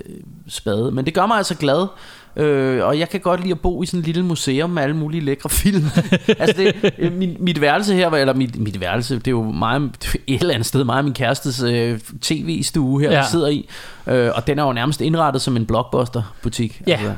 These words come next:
Speaker 1: og, og det, og det synes jeg er rigtig dejligt.
Speaker 2: Jeg vil sige,
Speaker 1: <laughs>
Speaker 2: du har flere Blu-ray-film end Blockbuster nåede at få, inden de gik ned.
Speaker 1: Det, det har jeg nok, ja. Så.
Speaker 2: Øhm.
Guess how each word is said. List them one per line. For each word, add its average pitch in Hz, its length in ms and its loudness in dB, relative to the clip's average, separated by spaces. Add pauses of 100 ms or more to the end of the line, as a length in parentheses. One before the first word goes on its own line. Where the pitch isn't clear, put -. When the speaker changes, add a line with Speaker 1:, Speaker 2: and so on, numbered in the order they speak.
(160)
Speaker 1:
og, 104 580 -2
og 113 180 -8
det, 147 340 -2
og - 120 -4
det 160 100 0
synes 160 200 0
jeg 147 100 2
er 135 40 2
rigtig 127 280 0
dejligt. 113 360 0
Speaker 2:
Jeg 160 120 2
vil 185 80 2
sige, 180 240 2 (100)
Speaker 1:
<laughs> - 120 -2
Speaker 2:
du 156 80 4
har 147 80 4
flere 190 300 2 (540)
Blu-ray-film 180 640 4
end 135 120 4
Blockbuster 143 560 2
nåede 139 200 4
at 147 60 2
få, 147 220 0
inden 135 180 2
de 147 60 -2
gik 135 200 -2
ned. 117 140 0 (260)
Speaker 1:
Det, 139 400 2
det 143 80 2
har 98 160 0
jeg 95 100 0
nok, 95 240 0
ja. - 120 -2 (640)
Så. 123 160 0
Speaker 2:
Øhm. 110 180 0